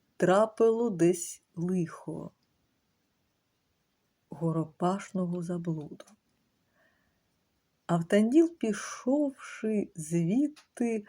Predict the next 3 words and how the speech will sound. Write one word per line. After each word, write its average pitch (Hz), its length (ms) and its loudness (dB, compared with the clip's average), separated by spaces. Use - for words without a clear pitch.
відчував 196 760 2
страждання 185 1120 2
щирі 165 760 -4